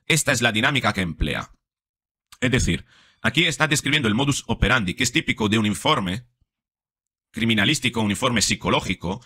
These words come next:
de personas, de, de técnicos, los psicólogos, que analizamos la conducta, extraemos el patrón y relatamos el patrón despersonalizado, ¿eh? de la persona.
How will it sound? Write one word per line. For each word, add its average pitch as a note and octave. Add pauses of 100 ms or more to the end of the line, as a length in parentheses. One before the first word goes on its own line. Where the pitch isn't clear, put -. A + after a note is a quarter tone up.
(160)
de -
personas, C3
de, -
de G2+
técnicos, D3
los -
psicólogos, B2
que -
analizamos F#2+
la A2+
conducta, B2 (200)
extraemos G#2
el G#2+
patrón D3
y C3
relatamos A#2
el A3+
patrón C#3+
despersonalizado, G2 (320)
¿eh? -
de F2+
la D#2+
persona. -